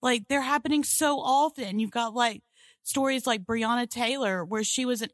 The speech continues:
E M T and asleep in her bed and got shot. This is a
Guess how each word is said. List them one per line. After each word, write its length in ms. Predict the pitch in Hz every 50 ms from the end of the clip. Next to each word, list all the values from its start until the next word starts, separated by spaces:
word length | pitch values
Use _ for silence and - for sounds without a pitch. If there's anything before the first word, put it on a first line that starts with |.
| _ _
E 140 | 233 233 240
M 140 | 247 247 233
T 400 | - - - 240 254 269 247 -
and 100 | - 226
asleep 420 | 240 240 - - - 269 269 269 - _
in 100 | 269 269
her 240 | 262 247 254 254 240 208 - _ - -
bed 720 | 214 208 220 240 247 240 226 208 190 180 170 160 175 170 - _ _ _ _ _ _ _ _ _ _ _
and 140 | - 214 196
got 180 | 202 190 180
shot. 360 | 170 - - 190 170 - 64 - - _ _ _ _ _ _ _ _ _ _ _ _ -
This 200 | 285 330 320 -
is 160 | 349 269 -
a 120 | 190 160